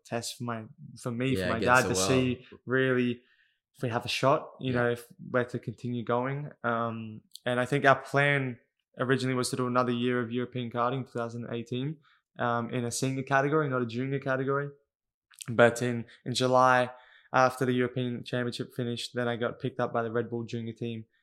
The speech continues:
Speaker 1: and they wanted me to go, um, into Formula Four for, for two thousand eighteen. So it kind of,
Speaker 2: Wow.
Speaker 1: uh,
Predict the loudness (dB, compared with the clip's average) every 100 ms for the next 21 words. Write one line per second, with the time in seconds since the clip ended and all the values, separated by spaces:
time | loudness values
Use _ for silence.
0 | _ -6 -2 -2 -2 -2 -4 -4 -6 -4
1 | -4 -4 -8 -12 -8 -6 -6 -8 -8 -6
2 | -4 -4 -4 -4 -4 -4 -6 -6 -6 -8
3 | -10 -10 -10 -10 -8 -8 -8 -8 -8 -8
4 | -10 -10 -12 -12 -12 -10 -6 -6 -6 -10